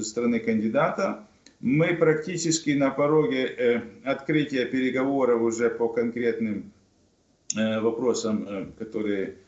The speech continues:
вступление Украины в членство, так называемые acquis communautaire, которые, э, и там очень много различных глав. То есть, э, начинается практическая работа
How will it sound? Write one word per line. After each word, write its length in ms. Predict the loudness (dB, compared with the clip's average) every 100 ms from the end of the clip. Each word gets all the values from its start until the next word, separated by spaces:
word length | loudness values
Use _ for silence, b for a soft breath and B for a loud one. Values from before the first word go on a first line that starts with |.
| b b -16
вступление 760 | -6 -4 2 4 6 6 4
Украины 520 | 0 -2 -2 0 0 -2
в 60 |
членство, 420 | -2 0 2 0 -2
так 180 | -2
называемые 760 | -2 -6 -2 0 2 2 0 -2
acquis 240 | -2 -4
communautaire, 600 | -2 -2 -2 -2 2 4
которые, 580 | 4 0 0 2 2 0 B B B
э, 320 | -2 0 0 -2
и 80 | -4
там 320 | 0 0 2
очень 240 | -2 0
много 300 | 2 2 2
различных 680 | 2 2 0 2 0 0 -2
глав. 300 | 2 4 4
То 80 | 2
есть, 180 | 2 0
э, 360 | 0 0 0 -6 -12 -12 -16 -16 -6
начинается 680 | -2 0 0 2 2 2 0
практическая 600 | 0 -4 -6 -4 0 2
работа 680 | 2 0 0 2 0 -4